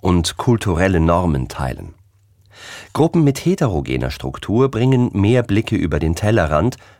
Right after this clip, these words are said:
brauchen aber ein starkes Bewusstsein für die Relativität von Sprache und individuelle Wirklichkeitskonstruktionen. Man könnte also sagen,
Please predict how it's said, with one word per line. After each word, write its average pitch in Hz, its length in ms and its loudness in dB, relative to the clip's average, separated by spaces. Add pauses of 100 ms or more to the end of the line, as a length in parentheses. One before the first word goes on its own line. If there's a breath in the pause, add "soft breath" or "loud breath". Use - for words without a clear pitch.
(140 soft breath)
brauchen 87 440 0
aber 139 240 -2
ein 135 100 -4
starkes 135 560 -4
Bewusstsein 104 680 0
für 101 180 -4
die 92 180 0
Relativität 90 880 -2
von 76 200 -6
Sprache 78 680 -2 (400 loud breath)
und 127 380 0
individuelle 113 760 0
Wirklichkeitskonstruktionen. 60 1500 -6 (1080 loud breath)
Man 127 120 4
könnte 196 260 2
also 120 180 2
sagen, 98 420 2